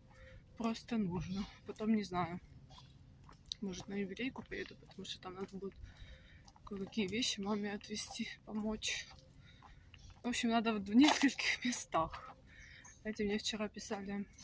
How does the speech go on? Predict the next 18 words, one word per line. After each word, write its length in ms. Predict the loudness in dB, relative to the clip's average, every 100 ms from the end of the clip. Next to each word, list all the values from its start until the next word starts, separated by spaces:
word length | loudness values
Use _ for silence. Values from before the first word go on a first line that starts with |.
| -12 -14 -18 -20 -16 -16 -10 -4
написали 360 | 0 2 0
комментарий, 580 | 2 4 4 2 4 4
и 120 | 4
я 120 | 0
так 260 | 0 -2 0
тоже 320 | -2 0 -2 -6 -20 -20 -20 -20 -20 -20 -20 -20 -6
призадумала, 640 | -2 0 0 2 4 2
что, 280 | 0 0 -2 -2 -18
типа, 500 | -18 -4 0 0 -2 -8 -20 -20 -20 -20 -20 -20 -20 -20 -18
что 260 | -14 -10 -10 -12 -18 -20 -20 -2
ты 140 | -2
своей 340 | -2 2 2 2
помощью 600 | 0 2 0 -2 0 2
можешь 400 | 2 2 0 -4
там 200 | -2 -2
навязываться, 760 | 0 2 2 4 2 -2 -6 -8
что-то 240 | -8 -10
такое. 400 | -12 -10 -8